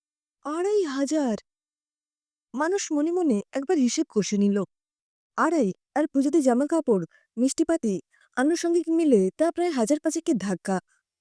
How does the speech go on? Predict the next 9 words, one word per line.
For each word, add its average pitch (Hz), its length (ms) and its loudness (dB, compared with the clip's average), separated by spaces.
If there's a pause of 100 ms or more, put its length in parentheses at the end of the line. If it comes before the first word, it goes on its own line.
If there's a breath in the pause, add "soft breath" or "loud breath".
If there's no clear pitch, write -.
(500 soft breath)
ওদিকে 330 300 2
ছেলে 269 280 0
মেয়ে 330 180 -2
দুটোর 269 320 4
মাস্টারের 294 480 0
টিউশনি 294 380 -2
ফি 339 140 0
বাকি 202 320 0
আছে। 196 340 0